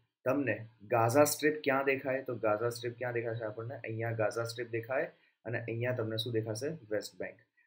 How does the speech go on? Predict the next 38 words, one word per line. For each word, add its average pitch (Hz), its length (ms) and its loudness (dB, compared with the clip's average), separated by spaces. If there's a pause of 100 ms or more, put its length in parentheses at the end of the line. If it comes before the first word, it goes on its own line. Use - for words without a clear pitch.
પણ 131 260 2
આ 160 320 8
ઓગણીસો 151 360 2
સુડતાલીસનો 143 840 2 (400)
યુ 143 260 8
એન 170 100 6
નો 170 160 4
map 143 260 4
છે, 147 120 2
એમાં 139 160 2
તમે 143 180 2
જોઈ 143 160 4
શકો 123 260 0
છો 123 100 0
કે 135 120 4
આ, - 300 -2 (160)
આ 127 120 4
જે 143 140 4
આખે 135 240 4
આખો 147 180 2
પટ્ટો 139 320 2
જે 139 140 4
છે 135 280 2 (360)
એ 127 80 0
કેવું 131 300 2
state 127 300 2
આવે 120 240 6
છે? 127 160 -2 (160)
તો 120 120 0
આરબ 110 340 0
state 98 320 -10
આવે 92 200 -6
છે. 101 80 -10 (120)
આ 127 160 6
પટ્ટો 127 320 0
કયો 123 260 2
આવે 120 220 4
છે? 123 140 -4